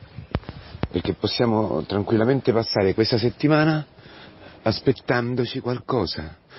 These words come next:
aspettandoci una ricompensa, qualcosa che compensi una volta, due, tre, quattro, cinque, le nostre perdite,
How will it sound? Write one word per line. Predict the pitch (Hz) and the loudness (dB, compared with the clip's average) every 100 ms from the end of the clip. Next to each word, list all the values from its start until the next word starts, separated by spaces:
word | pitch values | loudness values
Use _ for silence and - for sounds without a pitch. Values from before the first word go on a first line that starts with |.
| - - | -20 -6
aspettandoci | 101 - 120 139 135 120 123 | -4 0 0 2 2 2 2
una | 113 | 0
ricompensa, | 110 120 151 - 135 135 - 135 101 82 - | 2 2 2 2 0 0 0 0 0 -2 0
qualcosa | 95 127 123 | 0 2 2
che | 110 107 - | 0 -2 -2
compensi | 139 147 - - 175 180 170 - 196 196 - - - _ _ - - - - | -2 -2 -4 -2 0 0 -6 -10 -10 -10 -20 -20 -20 _ _ -20 -20 -20 -6
una | - 107 | 2 4
volta, | 98 101 92 82 95 | 4 4 2 0 0
due, | 107 101 95 | 2 2 2
tre, | 110 104 | 2 0
quattro, | 107 110 113 | 0 0 0
cinque, | 120 151 143 160 156 - - - - - | 2 2 2 0 -2 -8 -12 -16 -20 -4
le | 123 | 0
nostre | 135 127 131 | 2 2 2
perdite, | 127 123 95 82 80 87 85 82 | 2 2 0 -2 -8 -6 -4 -6